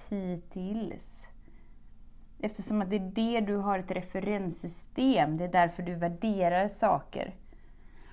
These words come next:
Om du bara skulle tillåta dig att vara du, skulle du inte behöva värdera dig själv som bra.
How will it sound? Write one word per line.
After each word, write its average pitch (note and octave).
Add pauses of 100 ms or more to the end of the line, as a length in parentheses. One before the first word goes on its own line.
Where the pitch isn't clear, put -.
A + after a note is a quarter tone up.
(160)
Om A3
du A#3+
bara D#4+
skulle B3
tillåta G#3+
dig F#3
att E3
vara E3+
du, D#3+
skulle F3+
du F#3
inte F3
behöva E3
värdera E3
dig E3
själv D#3+
som D3
bra. -